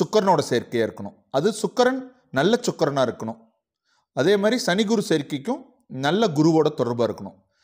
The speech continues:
இது நாடியில சொல்லப்படக்கூடிய உயர்ந்த விதிங்க. சனி குருவும் குரு சுக்கிரனும் இந்த அமைப்புகள் இருக்கும் பட்சத்தில் கண்டிப்பா அவங்க ஜாதகத்தை பார்த்து நீங்க இது ஒரு நீண்ட ஆயுளுங்கிறத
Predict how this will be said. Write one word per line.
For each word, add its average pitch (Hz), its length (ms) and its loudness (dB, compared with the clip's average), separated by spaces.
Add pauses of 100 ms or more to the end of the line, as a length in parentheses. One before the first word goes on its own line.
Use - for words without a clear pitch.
(200)
இது 147 180 0
நாடியில 220 480 2
சொல்லப்படக்கூடிய 165 840 0
உயர்ந்த 165 560 2
விதிங்க. 113 600 -6
சனி 156 340 -4
குருவும் 165 480 2 (140)
குரு 156 160 2
சுக்கிரனும் 107 680 -6 (1120)
இந்த 185 320 2
அமைப்புகள் 214 600 2
இருக்கும் 143 400 2
பட்சத்தில் 160 720 -4 (320)
கண்டிப்பா 190 520 0
அவங்க 139 300 0
ஜாதகத்தை 151 580 0
பார்த்து 120 360 0
நீங்க 151 500 -4
இது 135 180 0
ஒரு 123 160 2
நீண்ட 156 540 2
ஆயுளுங்கிறத 127 720 -2